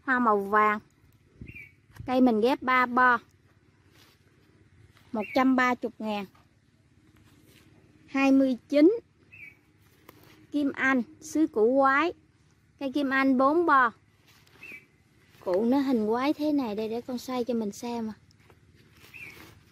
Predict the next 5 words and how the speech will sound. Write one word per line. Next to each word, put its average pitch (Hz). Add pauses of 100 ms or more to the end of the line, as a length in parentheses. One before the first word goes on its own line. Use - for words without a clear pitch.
(3500)
Một 226
trăm 269
năm 269
mươi 240
ngàn. 226